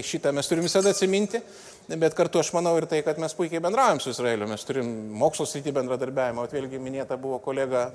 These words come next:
profesoriaus, profesoriaus Ši-, Šikšniaus, kur atvažiuos į mūsų gyvybės mokslų konferenciją. Tai, e,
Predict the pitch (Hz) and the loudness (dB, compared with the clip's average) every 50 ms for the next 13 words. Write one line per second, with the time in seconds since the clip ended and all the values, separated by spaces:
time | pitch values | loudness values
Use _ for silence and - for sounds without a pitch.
0 | - - - 135 123 - 143 131 123 - - - - 120 - - 139 127 123 120 | -10 -10 -8 -8 -6 -4 -4 -4 -4 -4 -8 -8 -8 -6 -4 -2 -2 -4 -4 -8
1 | - - 156 131 - 165 156 - - 139 131 123 - - 143 139 131 123 131 131 | -10 -10 -8 -8 -8 -8 -8 -6 -6 -6 -6 -6 -6 -4 -4 -4 -4 -4 -6 -8
2 | 131 131 143 139 135 151 156 147 131 - - - - - - - - - - - | -8 -6 -4 -4 -2 0 0 0 0 -2 -6 -14 -18 -20 -20 -20 -20 -20 -20 -20
3 | - - 135 135 131 123 131 131 131 - - 147 135 127 123 131 139 143 151 143 | -12 -8 -6 -4 -4 -4 -2 -4 -4 -4 -2 -2 -2 -2 -2 -2 -4 -4 -2 0
4 | 135 131 - - 160 156 131 - - - 127 120 117 - 135 120 - 165 196 269 | 0 0 0 2 4 4 4 2 0 -4 -4 -6 -4 -4 -6 -4 -2 0 0 0
5 | 302 277 - 196 165 - - 139 135 127 - - - - - - - - - - | 0 0 0 0 0 0 -2 -4 -4 -4 -6 -10 -16 -20 -20 -20 -20 -20 -16 -10
6 | - 131 127 120 110 | -6 -6 -4 -4 -6